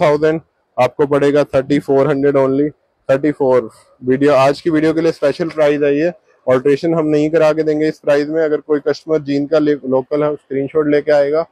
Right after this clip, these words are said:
Alteration charges extra रहेंगे। थर्टी फ़ोर हंड्रेड में as it is piece देंगे, शिपिंग free दे रहे हैं, थर्टी फ़ोर हंड्रेड only। Last का तीन डिजाइन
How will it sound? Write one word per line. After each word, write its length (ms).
Alteration 460
charges 340
extra 300
रहेंगे। 360
थर्टी 600
फ़ोर 240
हंड्रेड 240
में 160
as 100
it 140
is 140
piece 260
देंगे, 360
शिपिंग 520
free 200
दे 140
रहे 140
हैं, 100
थर्टी 200
फ़ोर 300
हंड्रेड 340
only। 300
Last 320
का 180
तीन 760
डिजाइन 440